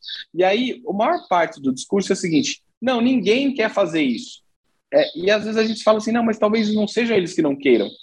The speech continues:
Eles não sabem por que querer, né?" Então, por que que eles vão gastar mais dinheiro no programa de saúde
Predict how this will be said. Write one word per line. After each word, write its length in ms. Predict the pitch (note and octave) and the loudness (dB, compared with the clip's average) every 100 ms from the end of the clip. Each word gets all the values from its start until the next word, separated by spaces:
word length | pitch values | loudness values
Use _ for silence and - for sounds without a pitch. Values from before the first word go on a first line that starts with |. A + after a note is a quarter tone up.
| _ _ _ | _ _ _
Eles 180 | D#3 D#3+ | -4 -2
não 200 | G3+ A#3+ | 0 0
sabem 560 | A#3+ - A3 C#4 B3+ - | 0 0 0 0 -4 -4
por 160 | G#3 | -4
que 180 | - F3 | 0 0
querer, 420 | - C#3+ A2 G2+ G2 | 2 0 2 0 -4
né?" 340 | B2 F3+ A3+ - _ | 0 0 0 -8 _
Então, 200 | - D#3+ | -2 0
por 140 | E3 F#3+ | 0 -2
que 80 | C4+ | 0
que 60 | |
eles 100 | F#4 | 0
vão 360 | C4+ G#3 F3+ D3+ | 2 0 -2 -4
gastar 400 | C3+ D#3 - E3+ | 2 2 2 0
mais 460 | D#3 D#3+ F#3 B3 G3 | 2 2 0 -2 -4
dinheiro 240 | G3 F#3 | -4 -2
no 80 | F3 | -2
programa 260 | D#3+ D#3+ D#3+ | 0 0 0
de 80 | - | -2
saúde 600 | D3+ D3 A3 A3 C3 | 0 0 0 -2 -4